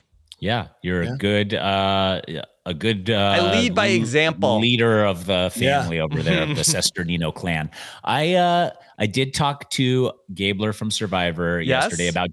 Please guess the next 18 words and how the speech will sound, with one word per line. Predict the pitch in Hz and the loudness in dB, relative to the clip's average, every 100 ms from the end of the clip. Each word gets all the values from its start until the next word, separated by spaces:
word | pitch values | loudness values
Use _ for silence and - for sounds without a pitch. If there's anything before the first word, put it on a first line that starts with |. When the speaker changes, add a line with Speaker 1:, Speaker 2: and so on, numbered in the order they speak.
| - | -2
Speaker 1:
donating | 92 95 95 90 87 | 0 2 0 0 -2
all | - 76 87 | -4 -4 -2
of | 90 | -2
his | 101 90 | -2 -2
monies | 90 87 90 90 | 0 0 0 -2
to | - - | -4 -4
charity. | - 78 71 69 82 95 _ | -4 -4 -4 -6 -8 -10 _
Speaker 3:
Mm-hmm. | 135 127 117 123 | -8 -6 -6 -4
Speaker 1:
Uh, | 80 80 80 76 | 0 0 0 -2
we | 101 | -2
got | 104 123 113 101 | 0 0 -2 -2
down | 98 101 95 87 | -2 0 0 -2
to | 90 | -4
it | 73 - | -4 -6
'cause | 90 76 | -6 -4
I | 80 | -4
was | 80 78 - | -4 -6 -6
like, | 71 73 | -6 -6